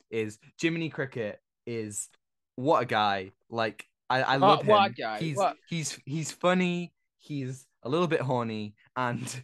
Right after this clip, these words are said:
Speaker 1: <laughs> he just, like,
Speaker 2: Oh, yeah.
Speaker 1: he, he, he is so loyal, and I love when he gets the badge at the end. It's just
Speaker 2: Ah,
Speaker 1: cute. And his, and his
Speaker 2: yeah.
Speaker 1: voice is so welcoming and warm. I just think he's a great,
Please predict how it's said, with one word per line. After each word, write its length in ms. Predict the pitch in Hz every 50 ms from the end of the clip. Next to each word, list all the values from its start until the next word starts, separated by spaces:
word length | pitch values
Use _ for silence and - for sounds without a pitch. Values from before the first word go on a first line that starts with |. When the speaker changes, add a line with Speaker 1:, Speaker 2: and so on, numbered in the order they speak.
| _ _
Speaker 1:
<laughs> 120 | _ -
he 300 | - 123 156 151 147 -
just, 380 | 127 117 143 135 131 - - -
like, 340 | 123 117 113 110 110 107 -
Speaker 2:
Oh, 160 | 104 175 190 190
yeah. 180 | 170 143 123 - -
Speaker 1:
he, 220 | 143 135 156 170 - - -
he, 220 | 143 143 160 156
he 240 | 139 135 131 165 160
is 140 | 151 139 -
so 200 | - 190 185 180
loyal, 600 | 156 127 131 127 120 117 110 107 101 101 104 107 _ _ _ _ _ -
and 400 | 120 117 113 110 110 110 107 - _ _ _ _ -
I 180 | 123 131 135
love 460 | 131 131 135 143 143 143 135 131 - _ _
when 200 | - 127 131 127
he 80 | 143 135
gets 220 | 123 143 135 127
the 100 | - 139
badge 400 | 113 - 127 113 113 117 117 -
at 100 | 113 98
the 140 | 117 117 98
end. 500 | 101 101 101 98 98 98 98 98 92 - _ _ _ _ -
It's 300 | 131 135 135 131 127 - -
just 280 | - - 147 135 120
Speaker 2:
Ah, 500 | 113 110 110 110 110 110 110 107 107 104
Speaker 1:
cute. 200 | 101 98 98 98 - - - -
And 140 | 127 131 139
his, 260 | 147 143 135 127 107 - - 78 78 -
and 80 | 151
his 160 | 165 175 143
Speaker 2:
yeah. 60 | 131 131
Speaker 1:
voice 340 | 139 165 170 160 - -
is 140 | 156 147 -
so 160 | - 151 143
welcoming 760 | 135 127 120 120 123 - - 127 117 113 113 110 110 110 110 92
and 140 | 113 117
warm. 420 | 110 110 110 110 107 107 104 107 113
I 220 | 95 117 143 165
just 120 | 165 156 -
think 140 | 139 120 110
he's 180 | 120 107 101
a 20 | 107
great, 360 | 101 113 110 104 98 92